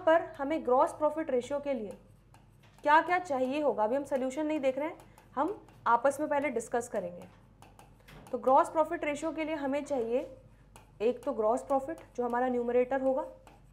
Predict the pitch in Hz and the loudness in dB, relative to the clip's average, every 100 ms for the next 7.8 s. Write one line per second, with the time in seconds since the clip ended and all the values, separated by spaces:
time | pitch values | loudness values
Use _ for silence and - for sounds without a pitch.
0 | - - - - - - - - - 202 | -20 -20 -20 -20 -20 -20 -20 -20 -10 2
1 | 262 262 262 330 277 262 190 185 - - | 4 6 4 0 0 0 0 -6 -18 -20
2 | - - - - - - - - - 240 | -20 -20 -20 -20 -20 -20 -20 -20 -10 -2
3 | 269 302 311 294 311 269 226 254 - 302 | 0 2 0 0 -2 -4 -2 -4 -4 -4
4 | 330 330 - - - 240 240 254 269 220 | -4 -8 -18 -20 -8 -6 -2 -2 -2 -4
5 | 214 208 190 180 175 170 - - _ - | -6 -6 -8 -6 -8 -8 -14 -20 _ -20
6 | - - - - - - - _ - - | -20 -20 -20 -20 -20 -20 -20 _ -20 -20
7 | _ _ - - - 240 294 | _ _ -20 -14 -8 -6 -4